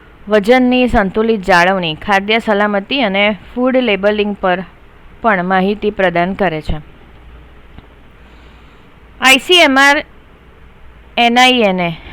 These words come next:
સત્તર આહાર માર્ગદર્શિકા જાહેર કરી છે, જેમાં બાળકો, વૃદ્ધો અને ગર્ભવતી મહિલાઓ સહિત તમામ માટે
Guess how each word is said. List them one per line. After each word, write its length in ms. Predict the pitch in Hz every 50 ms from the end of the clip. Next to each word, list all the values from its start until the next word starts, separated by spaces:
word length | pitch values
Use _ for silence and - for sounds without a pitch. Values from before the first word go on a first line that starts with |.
| - -
સત્તર 460 | - - 233 220 233 - - 262 254 247
આહાર 380 | 233 202 190 190 208 214 220
માર્ગદર્શિકા 840 | 220 214 208 185 180 185 180 180 175 - - 196 190 202 202 202 202 - - - - - - - - - - - - - - -
જાહેર 280 | 196 196 202 214 226
કરી 280 | 220 214 196 190 196 202
છે, 140 | - 247 240
જેમાં 300 | 226 226 220 220 220 214
બાળકો, 460 | 202 190 190 202 220 220 - 247 240
વૃદ્ધો 420 | 226 220 214 202 190 175 214 233
અને 240 | 233 226 214 220 220
ગર્ભવતી 640 | 208 196 202 202 208 190 214 214 220 220 214 233 240
મહિલાઓ 420 | 226 208 190 180 180 185 185 185
સહિત 340 | 185 - 185 160 156 151 147 - -
તમામ 300 | - 202 208 214 208 208
માટે 360 | 208 185 165 151 143 - 151